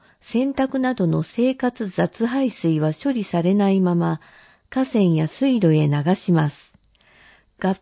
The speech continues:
併処理浄化槽は、生活排水をまとめて処理でき、浄化能力は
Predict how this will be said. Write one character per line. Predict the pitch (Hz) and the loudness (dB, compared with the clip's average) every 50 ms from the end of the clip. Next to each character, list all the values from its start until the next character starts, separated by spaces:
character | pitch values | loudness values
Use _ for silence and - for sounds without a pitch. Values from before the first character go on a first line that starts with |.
| _ _ _ | _ _ _
併 | - 269 269 269 269 | 0 2 2 0 0
処 | - 285 247 | -2 -2 0
理 | 196 180 170 | 0 -2 -4
浄 | - 185 196 208 | -2 -2 -2 -2
化 | - - 202 214 | -2 -2 -4 -4
槽 | - - 202 185 175 175 | -2 -2 0 0 0 2
は、 | 170 165 165 160 160 - _ _ _ _ _ _ _ _ | 0 0 0 -2 -4 -10 _ _ _ _ _ _ _ _
生 | _ - - - 269 277 269 | _ -8 -2 0 0 0 0
活 | 277 277 277 277 - 269 | 0 -2 -2 -2 -2 -2
排 | 254 262 254 262 254 | -2 0 0 0 0
水 | 240 - - 190 170 160 156 | -2 -2 -2 0 0 2 2
を | 151 151 147 | 0 0 0
ま | 151 151 156 | 0 -2 -2
と | - 226 | -2 0
め | 226 233 233 | 0 0 0
て | - - 214 | -2 -4 -4
処 | 208 - 240 220 | -4 -2 -2 0
理 | 185 156 143 | 0 0 0
で | - 165 | -2 -2
き、 | - - - 139 135 - 156 - _ _ _ _ - _ _ _ _ | -4 -6 -6 -6 -6 -6 -8 -14 _ _ _ _ -20 _ _ _ _
浄 | - 226 254 269 269 | -2 0 0 0 0
化 | - 262 262 | 0 -2 0
能 | 254 247 247 247 214 | 0 2 2 2 2
力 | 180 165 156 - - 156 | 2 0 0 -2 -4 -4
は | 147 151 151 147 147 | -2 -2 -2 -2 -4